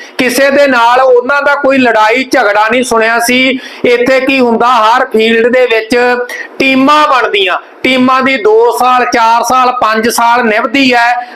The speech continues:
ਨਿਭਣ ਤੋਂ ਬਾਅਦ ਲੜਾਈ ਹੋ ਜਾਂਦੀ ਹੈ, ਲੜਾਈ ਦੇ ਦੌਰ ਤੋਂ ਬਾਅਦ ਫਿਰ ਇੰਟਰਵਿਊਆਂ ਹੁੰਦੀਆਂ, ਪੋਡਕਾਸਟ ਹੁੰਦੇ, ਇੱਕ ਦੂਜੇ ਨੂੰ ਭੰਡਦੇ ਆ, ਮਾੜਾ ਕਹਿੰਦੇ ਆ, ਬਹੁਤ ਅਪਸ਼ਬਦ ਬੋਲਦੇ ਆ, ਬਥੇਰਾ ਕੁਛ ਹੁੰਦਾ,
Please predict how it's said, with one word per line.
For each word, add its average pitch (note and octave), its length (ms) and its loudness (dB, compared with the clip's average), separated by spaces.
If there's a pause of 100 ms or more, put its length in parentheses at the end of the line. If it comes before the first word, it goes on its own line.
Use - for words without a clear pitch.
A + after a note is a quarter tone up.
ਨਿਭਣ B3+ 460 2
ਤੋਂ C4 200 2
ਬਾਅਦ A#3+ 280 2
ਲੜਾਈ A3+ 480 2
ਹੋ A#3 180 2
ਜਾਂਦੀ A#3+ 380 0
ਹੈ, A#3+ 160 2 (300)
ਲੜਾਈ A3+ 420 2
ਦੇ B3+ 160 0
ਦੌਰ A3+ 300 2 (100)
ਤੋਂ A#3+ 180 0
ਬਾਅਦ A#3 300 0
ਫਿਰ B3 100 0 (240)
ਇੰਟਰਵਿਊਆਂ B3 540 0
ਹੁੰਦੀਆਂ, A#3 800 -2
ਪੋਡਕਾਸਟ A#3+ 680 2
ਹੁੰਦੇ, A#3+ 220 2
ਇੱਕ A#3+ 220 0
ਦੂਜੇ A#3 320 0
ਨੂੰ A#3 200 -2
ਭੰਡਦੇ A#3 460 0
ਆ, A#3+ 160 2
ਮਾੜਾ A3+ 420 0
ਕਹਿੰਦੇ A#3 320 -2
ਆ, C4 80 0
ਬਹੁਤ D4 560 2 (320)
ਅਪਸ਼ਬਦ B3+ 500 -2
ਬੋਲਦੇ A3 440 0
ਆ, A#3 160 2 (340)
ਬਥੇਰਾ B3+ 460 2
ਕੁਛ B3+ 280 -2
ਹੁੰਦਾ, G#3+ 300 2